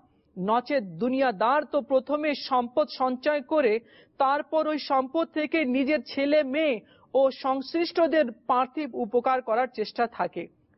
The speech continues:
তো প্রিয় প্রিয় ইসলামী ভাইয়েরা আর মদিনী চ্যানেলের দর্শকবৃন্দ, আল্লাহ তাআলা আমাদেরকেও বুঝার তৌফিক দান করুক। আমার নবী সাল্লাল্লাহু আলাইহি ওয়াসাল্লাম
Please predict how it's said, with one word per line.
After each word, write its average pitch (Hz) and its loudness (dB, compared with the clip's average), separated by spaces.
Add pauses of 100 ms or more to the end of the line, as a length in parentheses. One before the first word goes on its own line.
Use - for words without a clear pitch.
(140)
তো 170 -4
প্রিয় 233 0
প্রিয় 226 0
ইসলামী 220 -2
ভাইয়েরা 196 -2 (300)
আর 240 0
মদিনী 233 -2
চ্যানেলের 226 -2
দর্শকবৃন্দ, 190 -2 (460)
আল্লাহ 220 0
তাআলা 214 0
আমাদেরকেও 233 0
বুঝার 202 -4
তৌফিক 208 -4
দান 190 0
করুক। 170 -6 (300)
আমার 214 0
নবী 208 -2
সাল্লাল্লাহু 220 0
আলাইহি 220 -2
ওয়াসাল্লাম 233 0